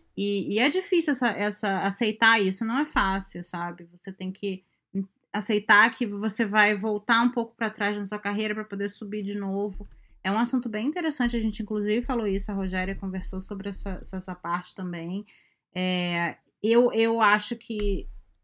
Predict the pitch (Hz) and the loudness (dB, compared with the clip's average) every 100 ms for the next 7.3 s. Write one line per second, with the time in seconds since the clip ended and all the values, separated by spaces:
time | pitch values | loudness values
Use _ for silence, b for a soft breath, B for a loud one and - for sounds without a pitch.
0 | - - 226 254 247 - 254 - 247 220 | -16 -6 0 2 2 -2 -4 -2 -4 0
1 | 214 226 220 214 214 208 208 208 208 - | 0 0 -2 -2 -4 -4 -4 -4 -6 -10
2 | _ _ _ 233 277 330 - 370 - 247 | _ _ _ 0 4 4 2 -4 2 6
3 | 202 202 190 180 170 156 156 165 - 165 | 6 6 4 2 -2 -2 -4 -6 -12 -14
4 | 196 185 190 185 190 190 190 190 185 175 | -10 -8 -6 -6 -6 -8 -8 -6 -6 -6
5 | 180 _ - 226 - 190 - 240 226 175 | -12 _ -4 -4 -4 -8 0 4 6 4
6 | 175 190 - 220 208 208 214 196 202 180 | 2 -2 -2 -6 -6 -6 -4 -6 -6 -4
7 | 156 160 | -4 -6